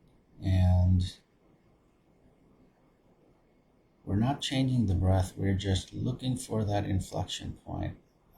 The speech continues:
after every exhale and inhale. Where does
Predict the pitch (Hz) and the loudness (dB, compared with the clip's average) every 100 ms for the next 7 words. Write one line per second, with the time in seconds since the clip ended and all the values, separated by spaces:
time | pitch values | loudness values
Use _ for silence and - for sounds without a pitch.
0 | _ _ _ - 87 - - 85 85 90 | _ _ _ -4 -4 -6 -10 -6 -4 -2
1 | 95 - - - - 110 110 110 - 92 | -4 -4 -10 -8 -6 -4 -2 -4 -6 -10
2 | - 104 98 92 90 82 - _ _ _ | -10 -2 2 2 2 -2 -8 _ _ _
3 | - 127 143 123 120 - | -6 -2 -2 -2 -2 -2